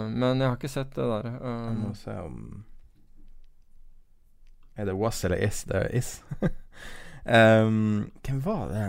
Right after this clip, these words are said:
Speaker 2: Det var en av de her, eh, av de her skikkelige gjerningene fra åttitallet. Det var han som drev med det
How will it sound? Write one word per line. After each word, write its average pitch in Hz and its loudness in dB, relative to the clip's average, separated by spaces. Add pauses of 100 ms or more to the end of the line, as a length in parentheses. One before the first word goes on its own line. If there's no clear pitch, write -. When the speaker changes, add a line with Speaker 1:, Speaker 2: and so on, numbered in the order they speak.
Speaker 2:
Det 110 0
var 165 2
en 101 2
av 95 0
de 95 0
her, 95 2
eh, 95 0 (100)
av 101 0
de 101 4
her 98 0
skikkelige 95 -4
gjerningene 95 -2
fra - -6
åttitallet. 101 -4 (2000)
Det 117 -6
var 131 -2
han 143 -4
som 135 -4
drev 131 4
med 107 4
det 98 2